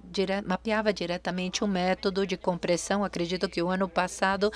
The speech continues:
um R F C foi criado para que o dispatch, em vez de mapear um método de compressão, ele mapeava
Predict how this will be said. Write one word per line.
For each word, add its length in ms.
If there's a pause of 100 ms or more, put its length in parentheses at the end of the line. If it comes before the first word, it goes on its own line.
(320)
um 100
R 120
F 200
C 260
foi 280
criado 840
para 300
que 300
o 100
dispatch, 720
em 180
vez 400
de 200
mapear 640 (100)
um 160
método 500
de 80
compressão, 560
ele 160
mapeava 640